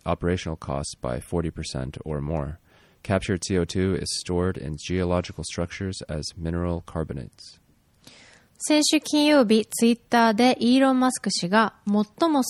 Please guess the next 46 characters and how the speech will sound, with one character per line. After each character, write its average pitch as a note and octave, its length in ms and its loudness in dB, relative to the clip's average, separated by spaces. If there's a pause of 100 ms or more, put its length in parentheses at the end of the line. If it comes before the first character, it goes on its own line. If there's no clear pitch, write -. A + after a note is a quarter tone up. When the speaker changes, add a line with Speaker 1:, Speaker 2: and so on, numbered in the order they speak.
(120)
Speaker 2:
優 A#3+ 120 4
れ A3 140 2
た A3+ 180 4
炭 A#3 280 2
素 B3 160 -2
回 A#3+ 280 4
収 B3 340 2
技 A#3 140 2
術 G#3+ 260 0
に F3+ 140 2
贈 F#3 240 0
ら G3+ 120 4
れ G3+ 120 4
る G3 120 2
賞 B3+ 260 4
の F#3+ 120 0
た F#3 140 -2
め F3+ 140 2
に A#3 220 4
一 - 300 2
億 C4+ 220 2
ド B3 160 4
ル B3 120 6
を C#4+ 60 4
寄 - 200 -2
付 G#3 100 0
す - 180 -6
る D#3+ 260 -6
と A#3+ 100 4
発 G#3 260 -2
表 F#3+ 180 2
し、 B3 240 4 (380)
そ - 100 -2
の C#4+ 120 2
後 C#4+ 80 2
の C#4 120 0
ツ - 160 0
イ C4 60 4
ー B3+ 60 2
ト B3+ 120 0
で C4+ 260 2
今 C#4 220 2
週 C4+ 220 2
中 - 200 0
に B3+ 100 2
詳 B3 180 2